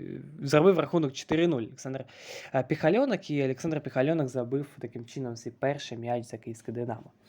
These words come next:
А в цілому я, звичайно, щасливий за українську команду. «Динамо Київ» перемагає чотири нуль. Е,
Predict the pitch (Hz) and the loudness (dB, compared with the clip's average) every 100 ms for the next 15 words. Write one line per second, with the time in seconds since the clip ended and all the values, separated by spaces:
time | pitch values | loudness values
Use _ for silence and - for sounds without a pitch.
0 | - - - - - - - 156 156 156 | -20 -18 -18 -18 -20 -20 6 10 10 8
1 | 233 262 226 185 165 190 170 147 135 156 | 6 8 6 4 6 8 8 6 0 -8
2 | 131 - - 143 185 233 214 185 147 143 | -8 -10 -6 -6 -4 0 2 2 0 -6
3 | 147 147 - 151 170 208 160 151 143 139 | -8 -10 -4 2 4 4 2 0 0 -2
4 | 143 139 139 151 143 131 - 135 143 139 | -4 -2 0 4 4 2 -4 -4 -2 0
5 | 143 160 208 202 180 170 160 156 | 2 4 4 4 6 8 8 8